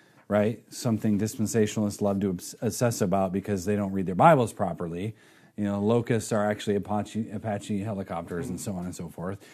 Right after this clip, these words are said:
Rather, though, this image is the church of Jesus Christ. The bride here is not, the bride isn't just in the city.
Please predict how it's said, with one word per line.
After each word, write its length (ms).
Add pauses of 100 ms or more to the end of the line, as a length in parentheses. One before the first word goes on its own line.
(160)
Rather, 380
though, 320 (260)
this 260
image 320
is 200
the 80
church 360
of 120
Jesus 400
Christ. 560 (760)
The 120
bride 460
here 260
is 140
not, 360 (420)
the 100
bride 340
isn't 340
just 280
in 240
the 80
city. 580